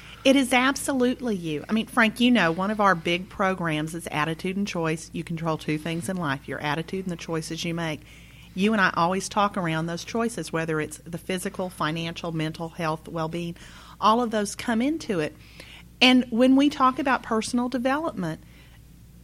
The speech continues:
whether it's for yourself, your kids, or, or anyone else in your circle that you spend time with and want to nurture,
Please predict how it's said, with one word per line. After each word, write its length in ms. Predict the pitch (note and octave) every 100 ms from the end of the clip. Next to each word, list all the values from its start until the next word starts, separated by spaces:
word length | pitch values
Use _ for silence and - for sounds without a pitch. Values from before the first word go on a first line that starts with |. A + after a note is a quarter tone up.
| -
whether 300 | A3+ B3+ C4+
it's 140 | -
for 140 | - A#3+
yourself, 640 | G#3+ G3+ - A#3 B3 B3+ - -
your 140 | G3+
kids, 560 | F3+ - A#3 A#3+ A3+ - -
or, 140 | - - -
or 180 | F#3+ G3
anyone 380 | A3 B3+ B3+ A#3
else 280 | A3+ A#3+ -
in 140 | G3
your 160 | F#3+ G3+
circle 680 | - G#3+ B3 B3 F3 D#3 F3 - - - -
that 360 | F#3 F#3+ -
you 380 | G3 F#3 G3 G#3+
spend 300 | A3 A#3 A3
time 260 | A3 G#3 A3+
with 160 | G#3
and 120 | G3+ F#3+
want 160 | G3
to 80 | -
nurture, 500 | G#3 C#4+ D4+ G3 F3+